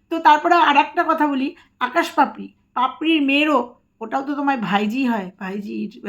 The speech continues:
ওটা নাতনি হয় বোধহয় তোমার সম্পর্কে, তো ওর জন্যও তো কিছু কেনোনি। দেখিনি, কারণ মার্কেটিং হয়ে গেছে, বাচ্চাদের কেনাকাটি করেছো।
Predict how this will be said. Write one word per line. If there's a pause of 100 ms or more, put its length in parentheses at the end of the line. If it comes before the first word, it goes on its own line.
(120)
ওটা
নাতনি
হয়
বোধহয়
তোমার
সম্পর্কে, (360)
তো
ওর
জন্যও
তো
কিছু
কেনোনি। (520)
দেখিনি,
কারণ
মার্কেটিং
হয়ে
গেছে,
বাচ্চাদের
কেনাকাটি
করেছো।